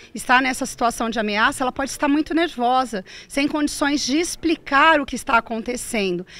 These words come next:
Então, a partir daquele momento, com a, a, é a certeza de que está plotado e o mais rápido possível uma viatura será designada para o atendimento.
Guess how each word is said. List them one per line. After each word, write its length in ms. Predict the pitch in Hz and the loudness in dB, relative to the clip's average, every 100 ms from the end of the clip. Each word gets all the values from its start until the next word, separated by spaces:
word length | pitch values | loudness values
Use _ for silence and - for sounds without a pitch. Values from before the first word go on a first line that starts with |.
| - | -10
Então, 160 | - 269 | 0 2
a 80 | 269 | 2
partir 340 | 254 - 330 | -2 -2 -2
daquele 400 | 285 - 247 226 | -2 -2 -4 -2
momento, 640 | 214 196 226 285 294 - | -4 -4 -4 -4 -4 -8
com 200 | - 269 | -8 -4
a, 160 | 269 - | -2 -2
a, 520 | 214 214 208 208 196 - | -4 -4 -2 -4 -6 -10
é 140 | - | 0
a 120 | 233 254 | 0 2
certeza 640 | - 311 - 262 262 247 | -2 -4 -2 -2 -2 -2
de 100 | 220 | -8
que 80 | 262 | -6
está 160 | 254 233 | -4 -4
plotado 580 | 262 262 233 233 247 | -4 -4 2 2 2
e 60 | 269 | -2
o 60 | 269 | -4
mais 200 | 294 311 | -4 -2
rápido 300 | 262 - 262 | -4 -6 -14
possível 600 | 269 - 240 240 277 330 - - - | -14 -10 -10 -8 -8 -10 -16 -20 -10
uma 160 | 247 247 | -6 -4
viatura 440 | 262 254 254 226 | -4 -4 -4 -8
será 380 | 240 226 220 214 | -6 0 2 2
designada 720 | 208 190 226 233 214 214 220 | -2 -10 -8 -6 -4 -4 -4
para 160 | 233 226 | -4 -4
o 40 | |
atendimento. 840 | 233 226 208 262 226 175 190 - | -4 -8 -6 -6 -4 -6 -8 -16